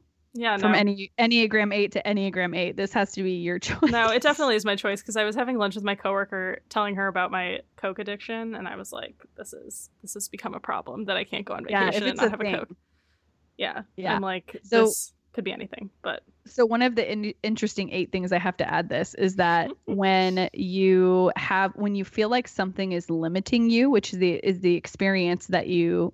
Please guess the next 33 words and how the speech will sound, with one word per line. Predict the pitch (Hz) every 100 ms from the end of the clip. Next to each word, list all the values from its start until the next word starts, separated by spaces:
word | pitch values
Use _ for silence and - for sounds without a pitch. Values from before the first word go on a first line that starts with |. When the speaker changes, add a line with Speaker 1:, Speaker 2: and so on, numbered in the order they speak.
| -
Speaker 2:
had | - 175 180
when | 196 185
you | 175
were | 175
in | 180
California | 170 170 170 175 185
and | 190 180
you |
were | 170
Cokeless | - 190 180 208 247 - _ - - - - -
and | 185 190
you | 185 180 196
needed | 202 202 202
to | 214
have | 220 233
<laughs> |
one, | 240 294 330 294 - - - -
um, | 233 220 208 190 185 190 _ _ _ _ -
like, | 208 220 214 196
that's, | 196 - - 190
that, | 196 214 202
that | 196 -
kind | - 240
of | 196
thing | - 175 196 247 -
is | 196 185
what | 180 180
irritates | 170 175 - 175 190
me | 170
most | 165 160 151 185 -
as | 175
an | 170
eight, | 117 190 -